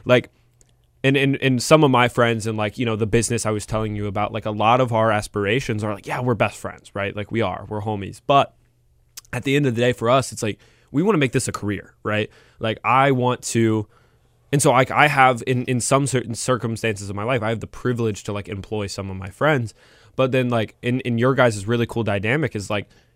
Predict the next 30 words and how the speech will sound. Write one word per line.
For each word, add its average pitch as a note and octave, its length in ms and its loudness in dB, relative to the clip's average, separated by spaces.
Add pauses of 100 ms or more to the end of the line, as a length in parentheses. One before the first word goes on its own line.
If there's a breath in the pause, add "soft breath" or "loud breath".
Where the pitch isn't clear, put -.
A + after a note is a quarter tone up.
you're B2 140 0
like, A#2 240 0 (360)
"I B2+ 120 8
wanna C3+ 180 6
succeed, A#2+ 400 -2
I A2 80 4
wanna A2 140 -2
make G#2 160 -4
music." G#2+ 420 -4
You B2 160 2
are, A2 260 4 (200 soft breath)
"He's C#3 240 2
gonna A#2+ 180 2
succeed, B2 460 -2
he's A2 240 -6
gonna A#2 140 -4
make G#2+ 160 -6
music." G#2+ 360 -4 (240 soft breath)
But B2+ 260 4 (200 soft breath)
you C#3 160 4
also C3 260 4
have B2 140 0
your B2 100 0
own B2 140 0
aspirations A#2 540 -2
that A2 100 -4
are G2+ 40 -6
tied C3 360 2
to A2+ 60 -6
that. - 260 -12